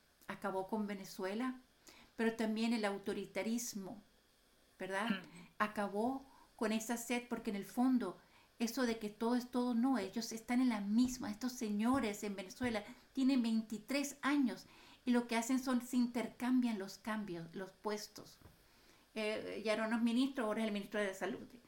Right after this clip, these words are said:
Speaker 1: Entonces, son la misma gente que está co-, so-, eh, gobernando mi país, pero está acabando con todo lo que es la riqueza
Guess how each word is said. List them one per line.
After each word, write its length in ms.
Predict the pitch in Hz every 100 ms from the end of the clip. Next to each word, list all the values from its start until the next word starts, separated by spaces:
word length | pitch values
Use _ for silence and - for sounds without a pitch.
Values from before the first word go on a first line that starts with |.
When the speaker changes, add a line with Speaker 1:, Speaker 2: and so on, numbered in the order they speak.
| - - - -
Speaker 1:
Entonces, 260 | 233 233
son 160 | 262 240
la 100 | 240
misma 440 | 262 285 277 269
gente 680 | 247 262 269 247 - 202 208 - _ - - _
que 300 | 220 208 202
está 640 | 202 - - 208 208 208 - - -
co-, 240 | - - 196 - - - _ _ - - 208
so-, 220 | - 226 170
eh, 260 | 170 -
gobernando 420 | 208 196 190 196 233
mi 140 | 240
país, 400 | 240 208 202 202
pero 140 | - 208
está 180 | -
acabando 840 | 214 220 196 190 226 285 262 214 -
con 280 | 190 190 - - - - -
todo 220 | 233 247
lo 160 | 226
que 140 | 220 202
es 140 | 202
la 120 | 208
riqueza 640 | 208 196 - 226 220 226